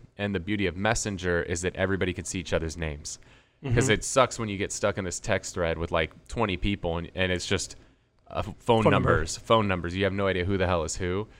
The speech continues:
Speaker 1: um, and it can get really confusing. And then also, like, with an iPhone, within Messenger, you know, you might get a little bit of noise in a,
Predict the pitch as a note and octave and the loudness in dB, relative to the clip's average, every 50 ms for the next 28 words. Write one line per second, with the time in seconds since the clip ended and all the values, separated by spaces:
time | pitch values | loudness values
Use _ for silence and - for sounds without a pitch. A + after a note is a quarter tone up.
0 | - - - - - F2+ F2 E2+ F2+ F2+ F2+ F2 - F#2+ F2 F2 C#2+ F2 F2+ E2+ | -20 -20 -14 -6 -4 -2 -2 -2 0 -2 -2 -2 -4 -4 -4 -4 -2 0 0 0
1 | E2 D#2+ - F2 D#2+ - F2 E2+ F2 F#2+ A2 A2+ B2 B2+ - - - _ _ _ | 0 -2 -4 -6 -6 -4 -4 -4 -2 -2 -2 -2 -2 -6 -10 -16 -20 _ _ _
2 | - G2+ G#2 G2+ G2 G2 G2 G2 F#2 - - G2+ F#2 F2+ F2 F2 F2+ - - F2+ | -2 0 2 4 6 6 6 6 6 4 4 4 4 4 4 2 -2 -4 -2 0
3 | F2+ F2 - - F#2 E2 F2 E2+ E2+ G2 G#2 G2 F2+ - F#2+ F2 E2+ E2+ E2+ E2 | 0 0 0 0 -2 -2 0 0 2 2 2 2 0 0 -2 -2 -2 -2 -4 -6
4 | - - F2+ E2+ E2 D#2+ D#2+ E2 G2 B2 A#2+ - G#2 F#2+ E2 F2 E2+ E2 D#2+ - | -6 -6 -4 -4 -4 -4 -2 0 2 2 2 0 -2 -4 -2 -2 -2 -2 -2 -6
5 | - - _ _ _ _ _ _ _ G#2 G2+ G2 F#2+ F2 F2 E2+ - - A2 G#2+ | -10 -20 _ _ _ _ _ _ _ -2 0 2 2 2 2 0 -2 -2 0 2
6 | A2 G2+ G2 - A2 G#2 G2 F2 F#2+ F#2 F2 E2+ E2+ E2+ E2+ E2+ E2 E2 E2+ F2 | 4 2 4 4 2 2 4 4 2 2 2 2 0 0 0 0 0 2 2 2
7 | F#2+ F#2 G2 G2 F#2 F2+ F#2 F#2 F#2 G2 G#2 | 0 0 0 0 0 0 0 0 -2 -4 -6